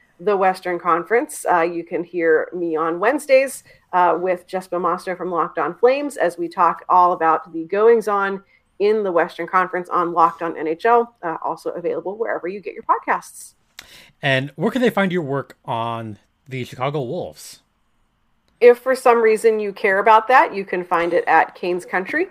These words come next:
Speaker 1: uh, which is the S B Nation site for the Carolina Hurricanes, which is the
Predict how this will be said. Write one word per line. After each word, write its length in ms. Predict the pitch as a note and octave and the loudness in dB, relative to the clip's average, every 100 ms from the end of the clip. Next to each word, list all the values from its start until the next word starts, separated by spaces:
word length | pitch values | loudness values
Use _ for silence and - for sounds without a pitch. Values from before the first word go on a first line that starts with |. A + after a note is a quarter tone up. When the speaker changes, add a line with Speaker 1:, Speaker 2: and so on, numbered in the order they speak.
| - _ _ _ | -12 _ _ _
Speaker 1:
uh, 240 | E3+ D#3 E3 | 2 2 2
which 300 | E3+ E3+ - | -2 -8 -12
is 380 | - C#3+ E3 E3+ | -10 -6 -8 -8
the 340 | E3 D#3 D#3 | -8 -6 -4
S 160 | D3+ E3 | -4 -6
B 140 | E3 E3 | -6 -6
Nation 500 | D3+ - D#3 D3 - | -6 -4 -6 -6 -12
site 400 | - F3 F3 - - | -8 -2 -2 -4 -20
for 640 | _ - F3 - F3+ - | _ -4 0 2 2 0
the 440 | F3+ F#3+ F#3 F#3+ F3+ | -4 -12 -8 -6 -6
Carolina 380 | - F#3+ F#3 F3+ | -4 -2 -2 -4
Hurricanes, 420 | F#3 G#3 E4 - | -6 -4 -6 -6
which 180 | E3+ E3 | -8 -8
is 180 | D#3+ D3+ | -10 -8
the 240 | D#3+ D#3+ | -12 -12